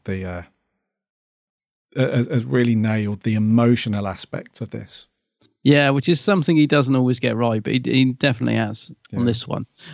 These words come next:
Speaker 2: Um, should we talk a little bit about the, the two masters meeting? 'Cause that was
Speaker 1: Yes.
Speaker 2: quite a scene,
Speaker 1: Yes.
Speaker 2: wasn't it? When the, when the Razors sat behind Missy, and can I just say how much I loved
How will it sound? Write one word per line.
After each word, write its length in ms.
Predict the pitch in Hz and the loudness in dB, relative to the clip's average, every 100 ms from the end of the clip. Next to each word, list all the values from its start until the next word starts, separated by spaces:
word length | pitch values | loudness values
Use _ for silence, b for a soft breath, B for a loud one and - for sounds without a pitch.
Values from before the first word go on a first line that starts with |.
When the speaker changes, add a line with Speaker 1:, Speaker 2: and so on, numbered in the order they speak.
| - | -2
Speaker 2:
Um, 340 | 147 165 156 - | 2 2 -2 -4
should 140 | 208 | -2
we 60 | 220 | 2
talk 160 | 240 | 4
a 60 | 214 | 6
little 160 | 208 180 | 4 2
bit 100 | 156 | 2
about 260 | - 113 | 2 2
the, 140 | 147 147 | 2 0
the 180 | 151 | -2
two 220 | 143 175 165 | 0 2 2
masters 480 | 165 160 - 120 | 4 2 0 -2
meeting? 420 | 117 113 110 - 117 | 0 -2 -2 -6 -4
'Cause 120 | 131 | 0
that 120 | 185 | 0
was 100 | - | -2
Speaker 1:
Yes. 60 | - | -2
Speaker 2:
quite 200 | 127 - | -2 -2
a 40 | |
scene, 440 | - 123 120 139 151 _ | -4 -2 0 -2 -6 _
Speaker 1:
Yes. 340 | 120 143 208 147 | -6 -4 -6 -4
Speaker 2:
wasn't 260 | 147 135 | 0 2
it? 80 | 113 | 2
When 180 | 131 135 | 4 4
the, 200 | 127 127 - | 4 2 0
when 240 | 139 135 | 2 2
the 300 | 131 131 120 - _ b b _ | 2 0 -2 -8 _ b b _
Razors 480 | 135 143 139 127 123 | 2 4 4 2 -2
sat 280 | - 143 143 | -2 -2 -2
behind 400 | 127 131 131 127 | -2 0 2 2
Missy, 360 | 127 - 127 | 0 0 0
and 180 | 123 127 | 2 0
can 160 | 143 180 | 0 2
I 80 | 196 | 2
just 220 | 180 - | 0 0
say 140 | 165 | 0
how 80 | 156 | 2
much 240 | 143 143 - | 2 0 0
I 120 | 139 | 2
loved 720 | 139 135 143 117 - - | 2 4 4 4 0 -12